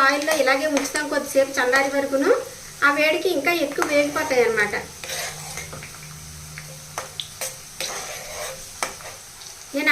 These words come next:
ఆవాలు వేయలేదండి, ఆవాలు మీరు వేసుకోవచ్చు. అంతేనండి, ఇలా వేగిన తర్వాత మనం స్టవ్ ఆఫ్ చేసుకోవాలి. ఈ ఆయిల్ వేడితో ఉంది కదా, ఈ వేడికి ఇంకా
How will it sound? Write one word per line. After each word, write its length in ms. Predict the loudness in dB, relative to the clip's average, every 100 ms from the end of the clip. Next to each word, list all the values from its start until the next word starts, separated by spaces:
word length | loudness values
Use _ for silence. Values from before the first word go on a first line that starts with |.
| 6
ఆవాలు 260 | 6 2 4
వేయలేదండి, 580 | 2 2 2 2 2 0 2 4
ఆవాలు 340 | 4 2 0 2 2 -2 -2
మీరు 160 | 0 2
వేసుకోవచ్చు. 640 | 0 0 0 2 0 2 2 2 -2 -12 -14 -14 -18 -18 -18 -18 -6 -4 -2 -6 -14 -18 -18 -18 -16 -16 -16 -10 -8
అంతేనండి, 400 | -2 0 0 0
ఇలా 100 | 2 6
వేగిన 240 | 6 4 0
తర్వాత 220 | 0 0 0
మనం 140 | 0 -2
స్టవ్ 220 | -4 -2 0
ఆఫ్ 120 | 4 4
చేసుకోవాలి. 640 | 4 0 -4 -2 -2 -4 -10 -16 -16 -16 -18 -18 -18 -18 -18 -18 -18 -14 -4
ఈ 40 | 0 2
ఆయిల్ 240 | 2 2 2
వేడితో 320 | 2 2 2 0
ఉంది 120 | 0 0
కదా, 180 | 2 2 2
ఈ 20 | 0 2
వేడికి 400 | 2 2 2 0 0 -8 -8
ఇంకా 160 | 0